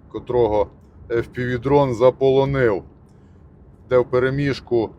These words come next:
е, знімання з екрану F P V і зовнішнє фільмування весільним мавіком. Але ви все зрозумієте. Наш відомий командир екіпажу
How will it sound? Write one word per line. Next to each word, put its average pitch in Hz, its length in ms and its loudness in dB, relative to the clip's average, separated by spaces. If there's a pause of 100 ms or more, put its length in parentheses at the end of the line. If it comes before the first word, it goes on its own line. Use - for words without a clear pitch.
(500)
е, 110 720 0
знімання 120 920 -6
з 113 360 -4
екрану 123 520 -4
F 117 180 -2 (140)
P 135 180 -6
V 156 280 -2 (440)
і 120 100 -8
зовнішнє 117 560 -2
фільмування 120 600 -2
весільним 113 600 -6
мавіком. 139 560 -6 (340)
Але 165 180 0
ви 143 120 2
все 127 240 0
зрозумієте. 127 960 -2 (580)
Наш 117 420 -6 (1200)
відомий 156 640 2 (480)
командир 135 560 -4
екіпажу 127 720 0